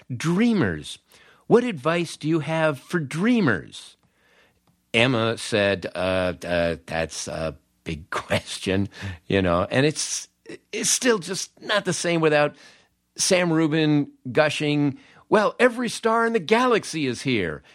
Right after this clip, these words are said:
and Jessica Holmes mispronouncing everyone's name, including her own.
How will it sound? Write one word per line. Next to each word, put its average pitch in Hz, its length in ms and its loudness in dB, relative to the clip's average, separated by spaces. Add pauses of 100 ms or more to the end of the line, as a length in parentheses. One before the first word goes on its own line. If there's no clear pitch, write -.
(120)
and 104 180 -2
Jessica 151 380 2
Holmes 139 440 2
mispronouncing 131 880 0
everyone's 120 540 2
name, 104 280 0
including 92 440 -2
her 101 180 0
own. 80 360 0